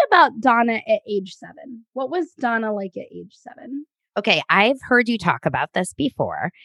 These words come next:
Speaker 1: So not
Speaker 2: And
Speaker 1: a
Speaker 2: I
Speaker 1: surprise.
Speaker 2: think,
Speaker 1: Yeah.
Speaker 2: and I think,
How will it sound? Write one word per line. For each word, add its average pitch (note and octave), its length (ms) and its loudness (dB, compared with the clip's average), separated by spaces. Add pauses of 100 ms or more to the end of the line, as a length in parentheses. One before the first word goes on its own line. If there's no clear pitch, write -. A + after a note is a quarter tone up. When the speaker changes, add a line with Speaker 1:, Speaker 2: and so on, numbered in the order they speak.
Speaker 1:
So A3+ 100 -2
not G#3+ 140 4
Speaker 2:
And G3 80 6
Speaker 1:
a G3 40 4
Speaker 2:
I - 40 2
Speaker 1:
surprise. G3+ 240 -4
Speaker 2:
think, A#3 240 4 (240)
Speaker 1:
Yeah. D#4 320 -8
Speaker 2:
and A3 140 4
I G#3 100 4
think, G#3+ 460 0